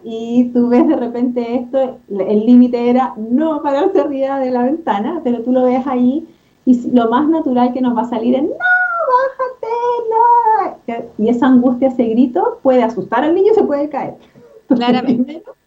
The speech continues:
Speaker 1: respirar y tratar de resolverlo de la manera más calmada posible dentro de la situación. Y rápido, muy rápido, ¿ya?
Speaker 2: El
Speaker 1: Eso
Speaker 2: llamado a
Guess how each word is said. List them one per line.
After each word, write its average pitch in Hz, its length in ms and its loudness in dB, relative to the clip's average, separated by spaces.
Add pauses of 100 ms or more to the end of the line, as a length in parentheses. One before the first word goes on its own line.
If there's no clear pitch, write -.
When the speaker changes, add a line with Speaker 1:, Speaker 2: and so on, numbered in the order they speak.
(300)
Speaker 1:
respirar 240 420 -2
y - 20 -2
tratar 262 300 -4
de 277 200 -2 (260)
resolverlo 233 520 -4
de 247 80 2
la 226 100 -4
manera 240 500 -2 (420)
más 220 220 -2
calmada 254 400 4
posible 240 480 0
dentro 214 440 -4
de 190 200 -2
la 202 120 -2
situación. - 600 -4
Y 240 80 4
rápido, 175 360 0 (300)
muy 214 120 -2
rápido, 151 320 -4 (160)
¿ya? 247 220 -2 (540)
Speaker 2:
El 214 120 -4
Speaker 1:
Eso 226 140 2
Speaker 2:
llamado 247 120 6
a 247 40 6